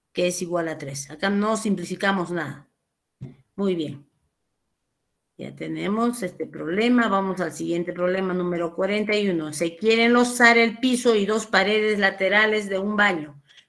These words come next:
con nueve piezas de esmalte vitrio de áreas al cuadrado, B cuadrado, C cuadrado para el piso y A, B,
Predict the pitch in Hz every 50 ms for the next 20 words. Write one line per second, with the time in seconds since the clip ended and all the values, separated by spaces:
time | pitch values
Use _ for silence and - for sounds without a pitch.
0 | _ _ - 190 185 190 208 226 226 226 220 214 - - 226 220 214 214 214 214
1 | 196 202 196 180 185 - 208 220 214 202 185 185 - 208 202 185 185 226 254 233
2 | - - 156 156 151 143 143 - - _ _ _ _ _ _ - 165 185 185 190
3 | 190 202 208 202 202 214 208 214 220 220 - - - _ _ _ - - - 202
4 | 208 202 202 214 196 185 180 202 208 208 208 202 190 202 196 202 - 190 185 185
5 | 196 202 202 196 196 - 208 196 - 196 185 185 190 196 202 196 202 196 202 185
6 | 175 170 170 170 - _ - 247 220 196 - - 196 190 196 196 - _ _ _
7 | _ _ _ _ _ - 285 285 262 240 226 226 233 247 269 269 247 - _ _
8 | _ _ _ _ _ _ _ _ - - 214 220 220 226 220 185 180 220 220 220
9 | 220 220 220 220 220 226 220 _